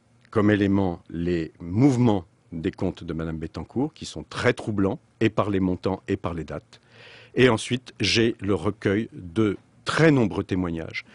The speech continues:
qu'ils soient judiciaires ou qu'ils soient internes à la banque, qui disent exactement la même chose.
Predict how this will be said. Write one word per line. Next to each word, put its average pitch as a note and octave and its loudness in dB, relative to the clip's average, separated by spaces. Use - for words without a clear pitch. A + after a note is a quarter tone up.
qu'ils B2 0
soient G2+ 2
judiciaires G#2+ -2
ou A2 -2
qu'ils G#2 -4
soient - -2
internes B2+ 2
à F#2 -4
la E2 -4
banque, F2 -8
qui G#2 -2
disent A2+ -2
exactement F#2+ -4
la F#2 -4
même E2+ 0
chose. - -12